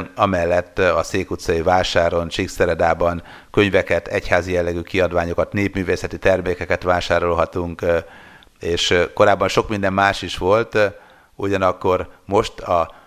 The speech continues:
hivatalos engedélyt arra kaphatják meg az árusok, vagy arra kaphatták meg az árusok, hogy, ö, lényegében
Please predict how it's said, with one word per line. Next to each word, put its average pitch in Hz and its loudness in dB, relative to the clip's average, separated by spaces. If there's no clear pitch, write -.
hivatalos 101 0
engedélyt 90 -4
arra 95 2
kaphatják 85 -4
meg 85 -6
az 85 -4
árusok, 87 -2
vagy 90 -2
arra 87 4
kaphatták 85 -2
meg 85 -4
az 82 -2
árusok, 101 0
hogy, 87 -4
ö, 87 0
lényegében 87 -2